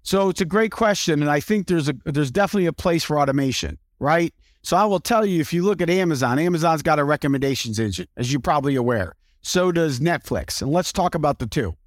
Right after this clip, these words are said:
okay? One is backed by a lot, about eleven hundred data scientists, which is why when you're shopping online, your recommendations are very precise and clean to you.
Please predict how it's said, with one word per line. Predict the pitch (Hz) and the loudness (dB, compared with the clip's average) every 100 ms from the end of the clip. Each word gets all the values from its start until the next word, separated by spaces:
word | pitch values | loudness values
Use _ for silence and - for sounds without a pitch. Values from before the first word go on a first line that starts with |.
| _ _ _ - | _ _ _ -6
okay? | 139 170 170 - _ _ _ _ | 0 0 0 -6 _ _ _ _
One | - 143 285 247 160 160 - - | -4 0 2 2 0 -4 -8 -8
is | 143 120 | -6 -2
backed | 175 165 151 - - _ | 2 2 0 -4 -20 _
by | 131 143 143 | -2 2 2
a | 143 147 | 2 2
lot, | 156 147 | 2 0
about | - 151 | 0 0
eleven | 131 135 180 202 190 | 2 2 2 2 0
hundred | 190 180 165 | 0 0 0
data | 135 156 151 | 0 0 0
scientists, | - 139 123 104 78 - - - _ _ _ _ _ | 0 0 0 -2 -8 -12 -16 -20 _ _ _ _ _
which | 139 139 | -6 -2
is | 160 | 0
why | 147 180 | 2 2
when | 175 170 | 2 2
you're | 156 | 0
shopping | 143 - 208 - 147 147 160 _ _ _ _ _ _ _ | 0 0 0 0 -2 -4 -6 _ _ _ _ _ _ _
online, | 113 151 226 202 143 139 151 - _ _ _ | -2 2 4 4 2 0 -4 -12 _ _ _
your | 123 | -2
recommendations | 127 170 180 165 160 170 143 156 | 2 2 2 0 0 0 -2 -2
are | 131 | -2
very | 113 160 165 151 - _ _ - | 0 0 0 -2 -6 _ _ -6
precise | 139 - 170 170 - | -4 2 2 2 0
and | 147 | -2
clean | - 185 160 | -2 0 0
to | 151 156 | 0 0
you. | 175 | 0